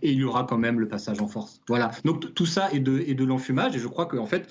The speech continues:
ce qu'a très maladroitement, mais parce qu'elle n'avait pas le choix, euh, ce qu'a confirmé la Première ministre, c'est qu'ils vont continuer avec la même méthode. C'est-à-dire que leur feuille de route ne change pas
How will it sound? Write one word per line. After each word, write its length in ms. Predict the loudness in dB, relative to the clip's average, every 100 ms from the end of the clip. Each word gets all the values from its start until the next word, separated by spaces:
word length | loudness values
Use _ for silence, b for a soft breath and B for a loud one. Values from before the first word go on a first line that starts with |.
| B -18
ce 120 | -6
qu'a 360 | -2 0 -2 -4
très 200 | -2 0
maladroitement, 640 | 2 0 0 -2 0 0
mais 120 | 0
parce 120 | -4 -6
qu'elle 140 | -2
n'avait 160 | -2 0
pas 100 | 0
le 100 | 0
choix, 320 | 0 0 0 B B
euh, 120 | -4
ce 60 | 0
qu'a 100 | -2
confirmé 680 | 0 -2 0 0 2 0 -2
la 100 | -6
Première 280 | -2 -2 0
ministre, 380 | 0 0 -2 -6
c'est 140 | -6
qu'ils 140 | 0 0
vont 80 | 0
continuer 540 | -2 0 2 2 0
avec 260 | 0 -2 0
la 100 | 2
même 180 | 4 2
méthode. 380 | 0 -2 -4 B -4
C'est-à-dire 440 | 0 0 0 0
que 60 | -2
leur 160 | -4
feuille 200 | 0 0
de 80 | 2
route 240 | 0 -2 -8 -8
ne 80 | -6
change 380 | -2 -2 -2 -2
pas 280 | -2 -2